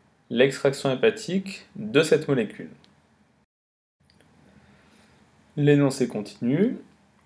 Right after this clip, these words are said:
et l'on nous dit que ce médicament est administré par voie orale au même patient et à la dose de vingt milligrammes.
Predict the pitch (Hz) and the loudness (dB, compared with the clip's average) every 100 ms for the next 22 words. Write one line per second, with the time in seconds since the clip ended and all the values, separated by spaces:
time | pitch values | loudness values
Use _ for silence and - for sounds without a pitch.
0 | - 143 139 143 139 135 139 131 - 131 | -6 0 2 4 2 -2 -6 -6 -2 2
1 | 117 - - - - 147 151 156 151 143 | 2 -2 -8 -10 -6 -2 -2 -4 2 4
2 | 139 139 139 139 - _ _ _ - 127 | 4 2 2 -2 -16 _ _ _ -8 2
3 | 135 139 139 139 - 135 127 117 127 123 | 2 2 -2 -4 2 4 6 6 6 4
4 | 117 117 113 104 101 - 107 98 98 104 | 6 4 4 0 -6 -8 -2 0 0 0
5 | 139 170 156 147 - - 147 226 - _ | -2 0 0 0 0 0 0 -2 -8 _
6 | _ _ _ - _ _ _ _ 110 104 | _ _ _ -20 _ _ _ _ -2 0
7 | 107 165 175 131 113 151 165 135 117 92 | 4 2 2 -2 0 0 0 -6 -6 -10
8 | 78 | -14